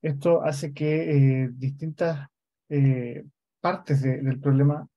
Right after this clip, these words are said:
como les comentaba, funcionen de manera simultánea. Y esto requiere un mecanismo global de control y coordinación. En el gráfico, eh, tenemos, eh, un problema, eh,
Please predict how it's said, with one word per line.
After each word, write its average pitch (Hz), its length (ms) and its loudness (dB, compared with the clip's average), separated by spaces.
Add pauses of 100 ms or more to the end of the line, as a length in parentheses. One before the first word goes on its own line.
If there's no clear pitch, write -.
(460)
como 139 300 4
les 120 120 -6
comentaba, 139 580 -2
funcionen 147 540 -4
de 139 60 2
manera 135 240 2
simultánea. 185 640 -4 (2000)
Y 170 200 -4
esto 165 180 0
requiere 160 320 0
un 165 140 0
mecanismo 156 440 0
global 143 260 4
de 143 100 2
control 139 420 -2
y 139 40 0
coordinación. 139 640 -8
En 143 120 -2
el 151 140 -2
gráfico, 175 680 0
eh, 147 260 0
tenemos, 143 460 0 (460)
eh, 123 340 -6 (220)
un 147 180 -2
problema, 147 1300 0
eh, 143 220 -12